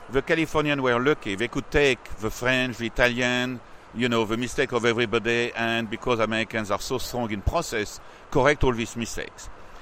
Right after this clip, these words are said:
It's the same thing happening today in China. Nobody knows, but China is the second vineyard landowner in the world, and the wines of China are very, very good. So,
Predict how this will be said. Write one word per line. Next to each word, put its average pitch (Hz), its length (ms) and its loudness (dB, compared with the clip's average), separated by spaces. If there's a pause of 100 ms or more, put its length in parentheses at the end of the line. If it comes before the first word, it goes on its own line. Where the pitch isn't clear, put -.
It's 151 120 -4
the 185 80 2
same 202 200 -2
thing 190 180 -4
happening 139 320 -2
today 127 300 -2
in 117 100 -6
China. 139 460 -6 (580)
Nobody 160 360 4
knows, 147 300 4
but 110 140 0
China 135 320 2
is 127 120 4
the 117 100 0
second 165 500 0 (220)
vineyard 143 500 2
landowner 127 440 0
in 120 160 -8
the 117 100 -2
world, 90 520 2 (460)
and 127 140 0
the 131 100 4
wines 156 240 2
of 139 140 0
China 123 340 -2
are 110 140 -2
very, 120 240 4
very 110 260 4
good. 92 260 2 (540)
So, 156 460 2